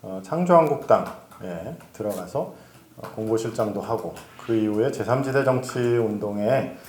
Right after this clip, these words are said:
계속적으로 관여를 해왔습니다. 그래서 그 관여를 한 지 한 칠, 팔 년 되면서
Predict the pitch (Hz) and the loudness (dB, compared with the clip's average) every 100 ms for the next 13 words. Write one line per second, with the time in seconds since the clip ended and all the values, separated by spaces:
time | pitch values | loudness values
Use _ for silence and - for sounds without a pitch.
0 | - - - 135 127 139 120 117 107 107 | -18 -16 -8 -6 0 2 4 4 2 2
1 | 123 117 135 123 92 - 95 87 123 - | 4 4 6 4 4 -2 -8 -6 -6 -6
2 | - - 95 101 98 - - - - 113 | -10 -16 -14 -14 -14 -18 -20 -20 -10 -4
3 | 110 110 113 110 107 113 117 117 117 113 | 0 0 0 -2 -4 -2 0 0 0 0
4 | 113 113 117 117 135 139 131 123 120 120 | 2 2 0 0 0 -2 -2 0 0 0
5 | 120 120 120 - - - - - 156 - | 0 -2 -4 -10 -18 -20 -20 -10 -10 0
6 | 165 160 - 113 120 110 87 92 | 4 4 4 2 4 2 -2 -6